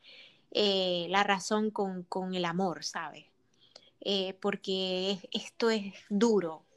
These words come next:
a veces hay casos duros, eh, como mi papá me abandonó, ¿cómo ver esto desde el amor, no?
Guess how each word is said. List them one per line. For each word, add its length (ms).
a 140
veces 300
hay 140
casos 440
duros, 460
eh, 280
como 240
mi 180
papá 460
me 120
abandonó, 800
¿cómo 280
ver 200
esto 480
desde 280
el 80
amor, 420
no? 220